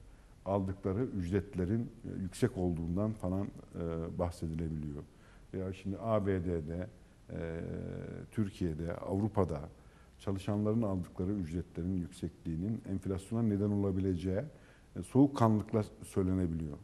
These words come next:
Aslında o insanlar onunla sadece insani bir, e, yaşam standardını, e, sağlayabildikleri halde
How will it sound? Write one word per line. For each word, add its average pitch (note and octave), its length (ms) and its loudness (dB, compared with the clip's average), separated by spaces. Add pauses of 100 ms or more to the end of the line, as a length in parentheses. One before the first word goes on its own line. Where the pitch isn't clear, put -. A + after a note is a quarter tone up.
(100)
Aslında F#2 560 -2 (380)
o A#2 140 4
insanlar F#2+ 560 0
onunla G2+ 460 0
sadece G2 600 0 (400)
insani F#2+ 600 2
bir, G2 260 -2 (100)
e, F2+ 40 0 (180)
yaşam G#2+ 300 0
standardını, F2+ 800 0 (440)
e, E2 60 -6 (1200)
sağlayabildikleri F2+ 920 0
halde E2+ 500 -2